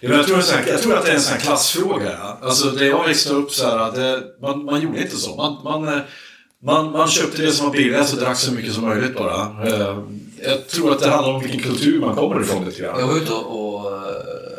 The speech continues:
Speaker 2: drack en öl, eh, faktiskt. Men, eh, eller skulle käka middag med en, eh, gammal arbetskamrat. Och så tog jag med sig en annan arbetskamrat som båda två har jobbat ihop med sådär.
Speaker 1: Mm.
Speaker 2: Och han hade ju någon sån här ölapp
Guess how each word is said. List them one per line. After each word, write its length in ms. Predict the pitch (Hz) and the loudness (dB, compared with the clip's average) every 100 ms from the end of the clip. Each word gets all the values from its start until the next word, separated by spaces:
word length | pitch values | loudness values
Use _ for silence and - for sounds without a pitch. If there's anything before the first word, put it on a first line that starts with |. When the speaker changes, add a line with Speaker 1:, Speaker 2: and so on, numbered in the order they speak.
| - - - - | -16 -18 -20 -10
Speaker 2:
drack 380 | 120 123 - | -2 -2 -2
en 80 | 123 | -2
öl, 200 | 123 139 117 - - _ _ | -2 -4 -8 -16 -20 _ _
eh, 260 | 110 120 - | -12 -10 -4
faktiskt. 360 | 120 - - - | -4 -2 -6 -6
Men, 420 | 110 117 110 107 104 | -4 0 0 0 -2
eh, 280 | 104 104 | -2 -2
eller 140 | 110 107 | 0 2
skulle 240 | 101 117 | 0 2
käka 420 | 104 120 - 101 | 2 0 -2 -4
middag 380 | 101 117 98 117 | -2 -4 -4 -4
med 100 | 123 | -2
en, 460 | 120 110 107 101 98 | -4 -4 -6 -4 -6
eh, 60 | |
gammal 280 | 98 98 92 92 - | -6 -6 -8 -10 -8
arbetskamrat. 720 | 98 - 85 82 - - 123 - - - - - | -6 -6 -8 -10 -10 -8 -8 -10 -16 -16 -16 -16
Och 120 | - | -4
så 120 | 113 117 | 0 2
tog 80 | 151 | 4
jag 60 | |
med 140 | 131 110 | 4 2
sig 140 | - | 2
en 60 | - | 2
annan 280 | - - 160 | 2 2 2
arbetskamrat 400 | - - 98 - | 0 -2 -4 -6
som 120 | 98 | -4
båda 180 | 101 104 | -4 -4
två 180 | 110 110 | 0 2
har 60 | |
jobbat 220 | 104 104 107 | 2 2 0
ihop 200 | 104 104 | 0 0
med 160 | 123 | 0
sådär. 200 | - - - - | 2 0 -2 -4
Speaker 1:
Mm. 240 | 104 110 - | 0 2 0
Speaker 2:
Och 120 | - | -2
han 140 | - 117 | 0 0
hade 200 | 160 90 | -2 -4
ju 60 | |
någon 100 | 90 | -4
sån 160 | 95 110 | -6 -6
här 120 | 90 - | -8 -8
ölapp 920 | 120 123 117 82 - - - - - | -4 -2 -2 -4 -6 -10 -6 -4 -4